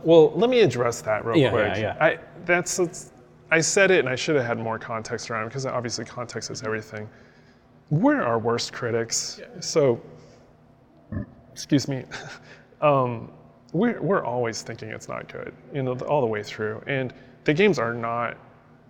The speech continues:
Speaker 1: always great when you're entering into that alpha to beta phase because it's like, you're still missing things. Like, some characters' faces aren't animating, so you don't know if the scene is working or not. Like, all that emotional stuff you said, and you see a flat face, you're like,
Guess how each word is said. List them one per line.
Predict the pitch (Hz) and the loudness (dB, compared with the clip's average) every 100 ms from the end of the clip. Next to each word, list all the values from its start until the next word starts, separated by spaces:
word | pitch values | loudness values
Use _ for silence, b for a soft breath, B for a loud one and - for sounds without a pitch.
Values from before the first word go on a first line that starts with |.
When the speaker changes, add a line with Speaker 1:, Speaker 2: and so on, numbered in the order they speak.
| _ _ - | _ _ -2
Speaker 1:
always | 127 120 113 | 0 0 -4
great | 135 151 170 117 - | -4 0 0 0 -4
when | - 131 | -6 -4
you're | 117 107 - | -4 -6 -6
entering | 135 135 - 117 | -4 -4 -6 -6
into | 110 123 - 117 | -6 -8 -6 -4
that | 107 104 101 - - - - - | -2 -2 -4 -10 -20 -20 -16 -6
alpha | 123 117 113 | -4 -4 -6
to | |
beta | 104 101 110 113 | -6 -4 -2 -4
phase | - 98 101 110 | -8 -8 -8 -10
because | 120 120 107 | -12 -10 -8
it's | - | -6
like, | 107 98 - | -6 -6 -8
you're | 131 | -8
still | - 165 | -4 -4
missing | 117 123 117 | -2 -4 -6
things. | 104 95 92 | -10 -12 -12
Like, | 107 104 | -12 -12
some | 120 | -12
characters' | 107 107 110 113 110 | -6 -4 -4 -6 -10
faces | - 98 - 107 | -12 -10 -10 -10
aren't | 110 107 | -8 -8
animating, | 110 110 110 110 110 | -8 -8 -8 -8 -10
so | - | -10
you | |
don't | 107 113 | -8 -8
know | 117 | -10
if | |
the | 117 | -8
scene | - 110 110 | -8 -8 -10
is | 104 | -10
working | 98 107 110 | -8 -8 -8
or | 113 | -10
not. | 107 | -8
Like, | 117 131 | -2 0
all | |
that | 127 | 0
emotional | 110 131 - 104 | 0 -4 -4 -8
stuff | - 104 | -10 -12
you | 101 | -8
said, | 120 107 | -8 -8
and | |
you | 110 | -10
see | 113 113 | -8 -8
a | |
flat | 104 123 117 | -4 -2 -2
face, | - 120 120 - 110 | -2 -4 -4 -6 -12
you're | |
like, | 107 | -14